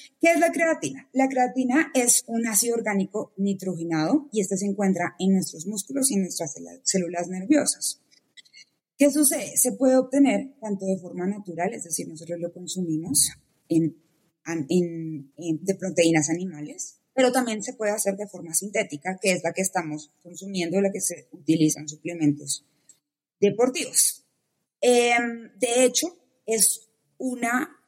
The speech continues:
es, es una molécula que se compone de varios aminoácidos, ¿sí? O sea, como las proteínas que consumimos en polvo son muchos más aminoácidos, esta creatina solamente contiene tres,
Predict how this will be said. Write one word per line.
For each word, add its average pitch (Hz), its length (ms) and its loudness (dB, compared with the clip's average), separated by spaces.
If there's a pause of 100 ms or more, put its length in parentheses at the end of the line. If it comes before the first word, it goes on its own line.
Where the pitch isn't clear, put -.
(140)
es, 202 560 2
es 202 180 2
una 208 160 -2
molécula 220 600 0
que 277 80 -4
se - 100 -2
compone 180 340 -6
de 196 40 0
varios 165 280 -4
aminoácidos, 165 840 -4
¿sí? - 180 0
O 330 40 -4
sea, - 140 -8
como 185 220 -2
las 175 200 0
proteínas 190 720 0
que 208 280 -2 (360)
consumimos 175 440 -2
en 214 140 0
polvo 175 340 -2
son 180 320 -2 (260)
muchos 196 300 0
más 190 220 2
aminoácidos, 190 840 0 (440)
esta 254 680 2
creatina 214 500 0
solamente 170 420 -2
contiene 156 400 -10
tres, - 460 -2